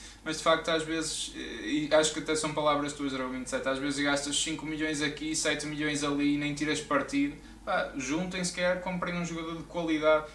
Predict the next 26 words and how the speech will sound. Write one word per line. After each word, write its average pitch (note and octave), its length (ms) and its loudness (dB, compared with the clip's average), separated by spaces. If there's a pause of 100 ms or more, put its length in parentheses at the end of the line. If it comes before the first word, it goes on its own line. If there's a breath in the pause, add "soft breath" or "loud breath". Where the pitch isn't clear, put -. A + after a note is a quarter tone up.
(120)
um E3 80 -4
jogador E3 240 0
que E3 60 -4
pode E3+ 220 4
ainda E3+ 140 0
dar D#3+ 160 4
muito E3+ 360 -2
mais. C3+ 320 0
O C#3 60 0
Grujic C#3+ 280 -2
é D3+ 60 -2
um D3 60 -2
jogador C#3 280 -4
que - 200 -14
tem D#3 200 -2
uma D3+ 140 -4
segurança C#3 720 0 (320 loud breath)
com D3+ 220 2
bola C#3+ 480 4
inacreditável. C#3+ 880 2 (100)
É C#3+ 80 4
um D3 80 2
jo-, D3 240 -6
é C#3+ 60 0
um C#3+ 100 0
jogador C#3 440 -2